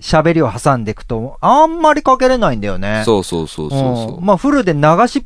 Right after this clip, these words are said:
Speaker 1: ぱなしなんてことはないだろうけど、流しっぱなしにしても十二曲ぐらいしかかけ
Speaker 2: ぐらいですね。
Speaker 1: ねえ。
Speaker 2: うん。
Speaker 1: で、それがやっぱり減ってっちゃうからさ、あんまりかけれなくなっちゃうんだけどね。
Speaker 2: そう。
Speaker 1: うん。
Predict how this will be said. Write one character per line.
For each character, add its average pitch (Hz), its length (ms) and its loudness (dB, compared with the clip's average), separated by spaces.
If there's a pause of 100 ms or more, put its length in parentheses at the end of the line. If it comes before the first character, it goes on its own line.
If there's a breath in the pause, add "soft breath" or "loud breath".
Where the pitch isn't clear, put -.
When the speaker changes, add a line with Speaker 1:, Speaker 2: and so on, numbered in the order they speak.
Speaker 1:
ぱ 254 120 2
な 240 100 0
し 233 360 -4
な 220 200 2
ん 208 60 -4
て 185 60 -2
こ 160 100 0
と 143 80 2
は 135 40 0
な 202 140 4
い 185 80 0
だ 151 100 4
ろ 165 100 2
う 151 60 -2
け 147 120 -4
ど、 147 80 -2
流 135 60 -2 (200)
し 240 140 -4
っ - 80 -6
ぱ 240 100 2
な 233 140 -2
し 240 120 -6
に 240 160 -4
し - 60 -10
て 247 80 0
も 170 140 -2
十 180 240 -2
二 202 160 -4
曲 202 240 -2
ぐ 190 100 0
ら 143 100 2
い 104 40 -6
し - 60 -10
か 107 60 -4
か 113 40 2
け 127 60 4
Speaker 2:
ぐ 113 60 2
ら 92 80 0
い 80 240 -4
で 78 120 -8
す - 100 -14
ね。 196 240 -4
Speaker 1:
ね 196 320 2
え。 85 40 -8
Speaker 2:
う - 20 -8
ん。 76 180 -12 (440 loud breath)
Speaker 1:
で、 208 560 0
そ 208 140 -4
れ 202 60 0
が 196 240 2
や 185 120 0
っ - 20 -6
ぱ 180 140 0
り 127 160 -2
減 113 180 -4
っ - 20 2
て - 180 -2
っ 151 120 0
ち 107 100 -6
ゃ 95 40 -2
う 92 80 -6
か 87 120 -8
ら 87 80 -10
さ、 98 460 -2 (560)
あ 220 140 -2
ん 233 180 -4
ま 226 140 2
り 208 100 -4
か 185 160 0
け 190 80 -2
れ 190 100 0
な 156 140 0
く 95 80 -14
な 95 100 -6
っ - 80 -12
ち - 80 -8
ゃ 95 40 -2
う 92 80 -6
ん 87 40 -8
だ 85 100 -6
け 82 120 -12
ど 82 100 -10
ね。 123 280 -2 (260)
Speaker 2:
そ 78 680 -12
う。 123 60 -10
Speaker 1:
う - 20 -6
ん。 110 240 -6